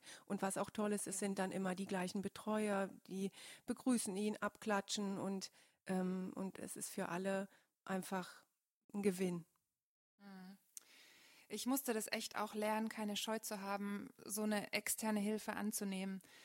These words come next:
Speaker 2: Ähm, ein Thema, das bei uns,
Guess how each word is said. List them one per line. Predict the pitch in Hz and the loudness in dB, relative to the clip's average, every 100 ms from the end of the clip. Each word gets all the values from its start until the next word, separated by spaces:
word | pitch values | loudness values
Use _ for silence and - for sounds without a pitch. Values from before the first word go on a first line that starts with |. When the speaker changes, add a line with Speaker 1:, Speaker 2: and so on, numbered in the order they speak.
| - - - _ _ - | -20 -20 -20 _ _ -4
Speaker 2:
Ähm, | 214 214 208 - - - _ | 0 0 0 -6 -14 -16 _
ein | 196 208 | 0 4
Thema, | 226 226 | 6 8
das | 220 202 | 6 4
bei | 208 | 2
uns, | 226 240 - - - | 6 6 6 2 0